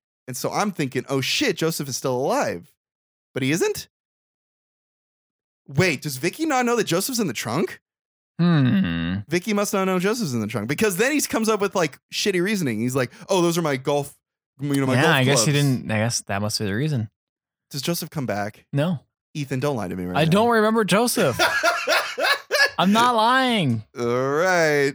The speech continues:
Speaker 1: I don't know if I believe you. So then they drive into, the place is called Gatlin, this, uh, city full of dumb kids.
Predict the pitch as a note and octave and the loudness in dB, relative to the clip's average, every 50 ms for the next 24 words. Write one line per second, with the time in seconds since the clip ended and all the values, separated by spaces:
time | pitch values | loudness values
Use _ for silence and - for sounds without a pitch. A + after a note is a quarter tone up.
0 | - - A#2+ A#2 B2+ C3+ C#3+ C#3+ D3+ D#3 D#3 D#3+ E3+ E3+ E3 F3 F#3 E3+ B2+ A2 | -4 -6 -6 -4 -4 -2 -2 -2 -2 -2 -2 -2 -2 -2 0 0 0 0 0 -2
1 | G#2+ A2 A2 G#2+ - _ _ _ _ - - - G3 F#3+ G3 G3 G3 G3 F#3+ F#3 | -4 -6 -8 -8 -10 _ _ _ _ -6 -2 0 2 4 4 4 4 4 2 2
2 | F#3+ - _ _ - - - F3 E3+ A3 A#3+ B3 B3+ A3 F#3 - - D#3+ D#3 D#3 | 0 -2 _ _ -18 -10 -4 0 0 2 2 0 0 -2 -2 -2 0 2 2 4
3 | D#3 D#3 D#3 D3+ D3 D3+ C#3 C#3+ C3+ C3+ - C#3+ C3+ - D#3 D#3 F3+ F3 C#3 - | 4 2 2 0 -2 -4 -4 -4 -4 -2 -2 -2 -2 -2 0 0 -2 -2 0 -2
4 | A#3 B3 B3+ - A3 - G#3+ D#3 C#3+ - B2+ A2+ G2+ G#2+ G2 F#2 G2 A2+ C3 _ | -2 -2 -2 -2 -2 -2 -4 -2 -2 -2 -2 -2 -4 -6 -8 -10 -10 -12 -12 _
5 | - A2+ G#2+ - - - A2+ G#2 G2+ G2+ G#2+ - - A2+ A2 G#2 - G#2+ G#2 G2+ | -8 -8 -6 -6 -6 -4 -4 -4 -4 -4 -6 -6 -6 -6 -6 -6 -4 -6 -4 -4
6 | G2 G#2+ G2+ G#2 G#2 - A#2 A#2 B2 B2 | -4 -6 -6 -6 -4 -4 -4 -6 -6 -10